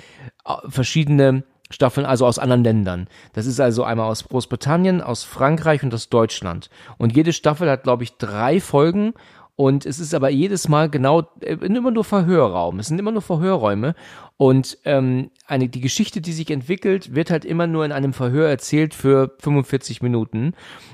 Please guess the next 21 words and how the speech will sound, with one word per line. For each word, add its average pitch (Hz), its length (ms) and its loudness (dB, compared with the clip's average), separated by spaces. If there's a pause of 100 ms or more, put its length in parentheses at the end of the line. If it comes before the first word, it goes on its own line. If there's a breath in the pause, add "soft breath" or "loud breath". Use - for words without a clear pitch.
Und 131 100 2
du 123 100 6
hast 156 220 2
halt 143 120 4
dann 131 140 4
drei 127 240 2
Folgen 135 460 0
aus 110 260 -8
Deutschland 170 640 -2
und 139 280 -2
wie 127 80 -2
gesagt 123 380 0
aus 123 160 -8
Frankreich 139 380 -2
und 110 100 -8
aus 107 100 -6
England. 151 380 2
Und 143 220 0
es 147 120 -4
ist - 380 -8
aber 151 380 4